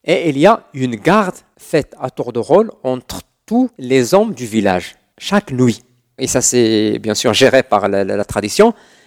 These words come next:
Et ça se faisait à tour de rôle. Il y a au moins trois ou quatre personnes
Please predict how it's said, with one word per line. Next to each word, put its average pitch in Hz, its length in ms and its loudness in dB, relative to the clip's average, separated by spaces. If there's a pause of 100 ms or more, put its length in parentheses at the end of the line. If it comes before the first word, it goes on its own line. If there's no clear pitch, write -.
Et 143 80 -12
ça 147 120 -6
se 139 100 -6
faisait 123 260 -4
à 110 140 -8
tour 104 200 -8
de 104 60 -14
rôle. 165 280 2
Il 120 100 -2
y 120 40 4
a 113 120 2 (160)
au 160 100 -2
moins 156 340 0 (120)
trois - 420 0
ou 131 100 -2
quatre - 280 -10
personnes 165 580 -2